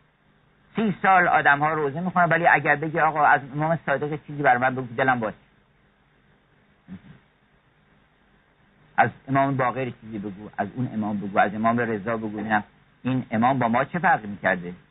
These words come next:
این چرا این امام شده؟ امام یعنی چی؟ پیشوایی. چرا پیشوای ماست؟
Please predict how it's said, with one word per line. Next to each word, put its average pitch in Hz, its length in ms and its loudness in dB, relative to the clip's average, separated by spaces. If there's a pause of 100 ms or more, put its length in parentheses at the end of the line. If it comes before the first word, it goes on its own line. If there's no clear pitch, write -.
(140)
این 185 200 0
چرا 233 240 4
این 165 280 0
امام 143 360 2
شده؟ 123 380 -4
امام 147 320 4
یعنی 156 200 -2 (100)
چی؟ 196 220 -4 (1040)
پیشوایی. 131 720 -2
چرا 180 180 0
پیشوای 202 440 -6
ماست؟ 165 200 -10